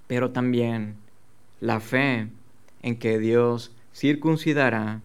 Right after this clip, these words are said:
sus corazones. Una fe en que Dios ha hecho y seguirá haciendo cosas tan grandes por sus hijos, y en que Dios jamás, jamás los dejará.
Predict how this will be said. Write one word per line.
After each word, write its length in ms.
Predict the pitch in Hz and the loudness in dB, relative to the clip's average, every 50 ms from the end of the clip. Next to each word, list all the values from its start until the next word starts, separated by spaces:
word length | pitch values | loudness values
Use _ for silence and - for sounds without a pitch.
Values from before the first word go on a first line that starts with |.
| - - | -16 -20
sus 260 | - - 131 123 127 | -14 -10 -8 -8 -8
corazones. 800 | 127 - 123 120 117 117 - - 135 156 170 156 127 117 - - - - - - - - - - - - - - - - - - - - | -8 -10 -8 -8 -8 -8 -8 -10 -12 -10 -10 -12 -14 -14 -16 -18 -20 -20 -20 -20 -20 -20 -20 -20 -20 -20 -20 -20 -20 -20 -20 -20 -12 -4
Una 280 | - 139 156 170 170 | 2 4 6 6 6
fe 560 | 170 170 160 151 156 170 180 190 196 190 - 143 | 6 6 8 8 8 10 8 6 4 2 0 0
en 100 | 139 139 | 0 2
que 160 | 139 135 127 | 4 6 8
Dios 300 | 131 147 156 175 170 - 127 | 10 10 10 10 8 4 2
ha 140 | 143 156 | 2 4
hecho 400 | 160 165 170 180 175 175 - 151 | 4 4 4 2 2 0 2 2
y 60 | 135 127 | 2 2
seguirá 460 | 131 135 120 113 117 113 120 120 127 | 2 0 2 2 2 4 4 4 2
haciendo 420 | 135 131 - 135 127 127 120 120 | 2 0 -2 -2 0 0 -2 -2
cosas 480 | 123 131 131 127 131 135 131 123 - - | 0 -2 -2 0 -2 -4 -4 -4 -4 -2
tan 280 | 131 131 139 151 156 | 0 2 2 2 2
grandes 380 | 151 139 131 123 120 117 113 117 | 2 0 0 0 0 -2 -4 -6
por 220 | 117 - 123 117 | -4 -4 -4 -4
sus 220 | 120 - 113 - - | -4 -8 -10 -4 -4
hijos, 500 | 139 151 147 - 113 107 107 110 - - - - - - - - - - - | -4 -4 -4 -6 -10 -10 -10 -12 -14 -18 -20 -20 -20 -20 -20 -20 -20 -18 -8
y 80 | - 117 | -4 -4
en 100 | 113 110 | -4 -2
que 160 | 113 117 113 | -2 -2 -2
Dios 380 | 110 110 110 113 117 120 120 - | 0 0 0 0 0 -2 -2 -4
jamás, 640 | - 117 110 110 110 120 120 113 107 107 - - - - - - - - - - - - - - | -6 -6 -4 -4 -2 -2 -4 -4 -6 -8 -12 -16 -18 -20 -20 -20 -20 -20 -20 -20 -20 -18 -8 -6
jamás 480 | 117 107 110 110 113 113 117 117 - | -4 -2 0 0 -2 -2 -6 -8 -8
los 240 | - 113 110 110 110 | -8 -6 -6 -6 -4
dejará. 500 | 110 107 107 110 107 107 120 139 151 143 | -6 -6 -6 -8 -8 -6 -6 -8 -8 -12